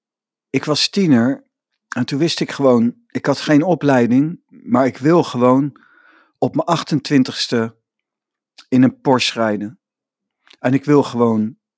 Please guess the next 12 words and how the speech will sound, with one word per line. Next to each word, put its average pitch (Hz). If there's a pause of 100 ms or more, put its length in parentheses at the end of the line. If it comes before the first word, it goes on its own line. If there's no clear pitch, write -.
(160)
rijk 160
worden." 107 (2250)
Hij -
zei 156
toen, 143
ehm, 117 (380)
toen 156
heb 143
ik -
tegen 143
mezelf 139
gezegd: -